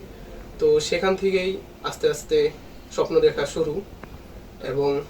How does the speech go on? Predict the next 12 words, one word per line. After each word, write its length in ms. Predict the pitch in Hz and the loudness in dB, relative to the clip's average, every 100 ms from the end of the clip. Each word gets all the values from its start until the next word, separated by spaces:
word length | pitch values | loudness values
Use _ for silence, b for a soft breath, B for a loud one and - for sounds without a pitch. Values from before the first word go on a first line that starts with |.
| - - | -12 -8
আলহামদুলিল্লাহ 720 | - 156 151 147 143 139 135 - - - | -4 -2 -2 -2 0 0 -2 -6 -16 -14
আজকে, 340 | - - 143 135 - - - B B B - - - - | -12 -4 -2 -2 -6 -18 -18 B B B -18 -18 -18 -14
আহ, 300 | - - - | -8 -6 -2
অর্জন 220 | 139 135 135 | -2 0 0
করতে 220 | - - | 2 0
পেরেছি। 260 | 131 127 - - - - | 0 -4 -12 -18 -18 0
ছোট 240 | - 160 | 6 8
থেকেই 280 | 196 180 180 | 8 6 8
আমার 180 | 170 160 | 8 8
বাবা 160 | 165 | 8
মা 100 | 170 | 8
খুব 200 | 170 - | 4 0